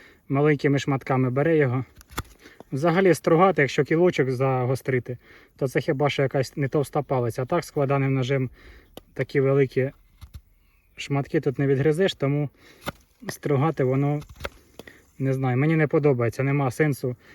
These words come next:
таким складаним ножем якісь великі роботи виконувати. Якщо м'яка деревина, то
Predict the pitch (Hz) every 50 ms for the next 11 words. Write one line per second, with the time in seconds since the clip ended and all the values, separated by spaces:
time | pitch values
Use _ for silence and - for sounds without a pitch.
0 | - _ _ - 127 - - 135 127 - - 139 131 135 131 127 131 127 127 131
1 | 123 156 170 160 143 120 - 139 127 - - - _ _ - - _ _ _ -
2 | 117 120 131 143 127 - 139 127 127 127 139 143 131 139 127 131 - - 139 123
3 | 127 120 113 113 131 123 - - - 196 185 185 185 - 190 180 165 165 160 151
4 | 160 170 196 208 - - - 135 135 135